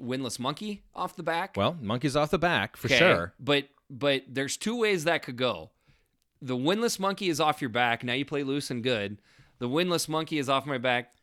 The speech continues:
Speaker 1: Eh, let's just get done with this season.
Speaker 2: They still don't have much to play for. And I feel like, I feel like Rutgers does have a lot to play for.
Speaker 1: Definitely. And if you beat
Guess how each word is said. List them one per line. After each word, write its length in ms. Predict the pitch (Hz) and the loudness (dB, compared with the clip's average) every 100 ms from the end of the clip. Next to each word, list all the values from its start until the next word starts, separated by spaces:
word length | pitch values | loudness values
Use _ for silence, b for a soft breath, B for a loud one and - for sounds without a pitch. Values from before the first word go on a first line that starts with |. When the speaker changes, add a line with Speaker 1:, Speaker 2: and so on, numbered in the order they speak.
| - | -14
Speaker 1:
Eh, 260 | 320 294 202 - | -8 -6 -8 -10
let's 240 | 180 165 | -12 -8
just 160 | 147 127 | -8 -6
get 140 | 120 | -6
done 140 | 107 104 | -6 -8
with 100 | 92 | -8
this 120 | 95 | -10
season. 440 | 104 92 87 92 92 | -8 -8 -10 -14 -2
Speaker 2:
They 120 | 113 | 0
still 240 | - 135 | 2 2
don't 100 | 135 | 2
have 140 | 123 123 | 0 0
much 160 | 117 | -2
to 80 | - | -4
play 180 | - 117 | -2 -2
for. 280 | - 73 - - - - | -4 -12 -12 -20 -18 -4
And 140 | 110 | -4
I 60 | 135 | -2
feel 180 | 170 | -2
like, 380 | 131 110 - - - | 2 0 -2 -14 -4
I 100 | 143 | -2
feel 160 | 254 | 0
like 200 | 180 143 | 0 2
Rutgers 320 | 127 143 104 87 | 0 0 -4 -6
does 320 | 104 127 - | -2 0 -2
have 140 | 73 | -8
a 40 | 71 | -10
lot 180 | 69 | -12
to 60 | - | -14
play 180 | - 76 | -14 -14
for. 280 | - 62 117 101 | -12 -14 -14 -2
Speaker 1:
Definitely. 760 | 147 175 - 135 110 117 107 - | 6 6 6 -2 0 -2 -2 -2
And 260 | 139 131 - - | 0 0 -2 -4
if 240 | 160 175 208 | -2 -2 -4
you 160 | 247 | -6
beat 400 | 175 175 175 - | -4 -4 -6 -8